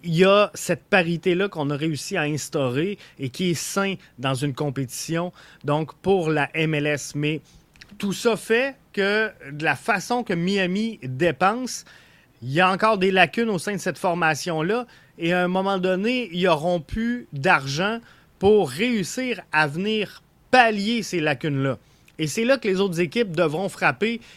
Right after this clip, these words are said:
et devront euh, de-, devront travailler. Mais si je regarde, sincèrement,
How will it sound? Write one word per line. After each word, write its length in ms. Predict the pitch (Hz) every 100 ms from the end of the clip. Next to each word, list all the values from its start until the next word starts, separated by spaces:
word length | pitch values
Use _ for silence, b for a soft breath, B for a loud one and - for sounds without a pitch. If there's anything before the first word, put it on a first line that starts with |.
| B
et 140 | 165
devront 560 | 156 151 135 143 196 202 _ _ _ _ _ _ _ _ _ _ _ _ 131
euh, 440 | 131 135 131 131 123 123 147
de-, 240 | 139 165
devront 440 | 165 160 156 175 214
travailler. 580 | - 170 151 147 147 120 B B
Mais 200 | 143 156 147
si 320 | - - 240
je 100 | 170
regarde, 580 | 180 160 185 214 247 160
sincèrement, 880 | - 220 226 - 185 131 156 202